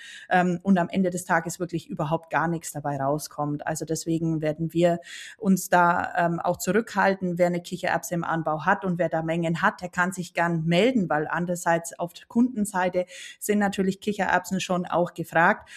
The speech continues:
aber wir würden jetzt niemals hier sagen, „Bitte baut alle Kichererbsen an.“ Dafür sind einfach die Sorten und die Anbaubedingungen bei uns in Deutschland, das ist nicht ausgereift genug,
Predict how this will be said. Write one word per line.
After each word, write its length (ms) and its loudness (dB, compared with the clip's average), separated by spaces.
aber 280 0
wir 140 2
würden 220 2
jetzt 280 0
niemals 320 0
hier 100 2
sagen, 340 2
„Bitte 200 -4
baut 200 -2
alle 200 0
Kichererbsen 640 -2
an.“ 280 0
Dafür 280 -2
sind 200 -4
einfach 280 -4
die 120 -8
Sorten 400 -2
und 160 -6
die 100 -6
Anbaubedingungen 880 0
bei 140 -4
uns 200 -6
in 100 -2
Deutschland, 560 -2
das 160 4
ist 140 0
nicht 260 4
ausgereift 560 2
genug, 380 -4